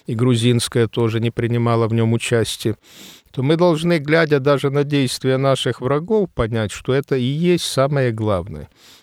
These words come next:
И Россия — это всё-таки до сих пор катехон.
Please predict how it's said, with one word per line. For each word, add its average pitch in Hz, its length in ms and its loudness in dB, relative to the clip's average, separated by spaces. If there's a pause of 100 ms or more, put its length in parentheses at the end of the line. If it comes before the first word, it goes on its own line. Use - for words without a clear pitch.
(140)
И 135 100 2
Россия — 160 640 4
это 127 200 -2
всё-таки 160 540 0
до 135 200 2
сих - 260 -2
пор 147 300 0
катехон. 117 720 -4